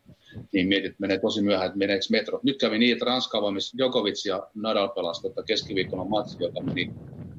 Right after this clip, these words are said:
ää, puoli kahteen asti. Ihmiset ei päässyt, tuota, niin, metroilla pois, kun metrot oli suljettu. Ja alkoi sama juttu, ryöstely ja, tota,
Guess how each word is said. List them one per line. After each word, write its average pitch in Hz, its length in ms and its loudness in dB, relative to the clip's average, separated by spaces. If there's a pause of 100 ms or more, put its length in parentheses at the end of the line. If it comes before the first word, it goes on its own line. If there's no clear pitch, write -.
(220)
ää, 87 340 2
puoli 104 220 4
kahteen 90 480 -2
asti. - 260 -16 (540)
Ihmiset 120 420 2
ei 98 100 4
päässyt, 107 420 -2
tuota, 95 300 -2
niin, 92 280 -4 (1300)
metroilla 123 420 4
pois, 110 240 2
kun 104 120 -8
metrot 101 280 0
oli 90 140 -2
suljettu. 92 500 -4 (280)
Ja 98 80 6
alkoi 95 200 0
sama 113 260 2
juttu, - 460 -6
ryöstely 90 460 0
ja, 80 180 -4 (580)
tota, - 340 -4